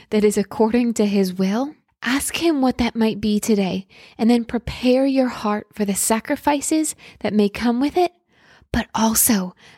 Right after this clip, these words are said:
let him show you the reward that comes from giving ourselves to God and being obedient no matter what it looks like. So let's pray.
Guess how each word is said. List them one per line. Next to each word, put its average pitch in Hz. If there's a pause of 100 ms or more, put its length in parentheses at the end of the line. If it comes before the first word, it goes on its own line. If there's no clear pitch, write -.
let 214
him 233
show 220
you 185 (260)
the 202
reward 190
that 208
comes 180 (220)
from 185
giving 214
ourselves 226
to -
God 190 (220)
and 196
being 214
obedient 190 (200)
no 202
matter 190
what 180
it 185
looks -
like. - (260)
So 202
let's 190
pray. -